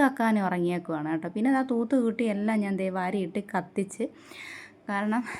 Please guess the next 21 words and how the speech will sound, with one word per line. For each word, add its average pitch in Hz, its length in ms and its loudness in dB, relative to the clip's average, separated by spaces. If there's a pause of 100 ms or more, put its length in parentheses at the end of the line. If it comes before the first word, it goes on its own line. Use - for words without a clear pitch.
(140)
ഏഹ്, 233 260 2
മഴയൊക്കെ 233 420 4
ആയിക്കഴിഞ്ഞാൽ 233 320 2
നമ്മൾക്ക് 214 280 2
പറമ്പിലോട്ട് 202 400 0
ഇറങ്ങാൻ 196 240 -2
നമുക്ക് 208 260 0
വലിയ 190 300 -2
മടിയ 190 220 -2 (100)
ചെളിയൊക്കെ 190 580 -2
ആയിരിക്കുമല്ലേ. 180 520 -4 (320)
പിന്നെ 247 260 2
റാണിമോടെ 233 480 2
പിള്ളേരെയൊക്കെ 208 580 0
വന്ന് 196 240 0
ഞാൻ 190 220 0
ദേ 190 60 2 (140)
തുറന്ന് 185 360 0
വിട്ട്. 175 240 -4 (120)
എല്ലാവരും 202 380 0
നല്ല 196 140 -2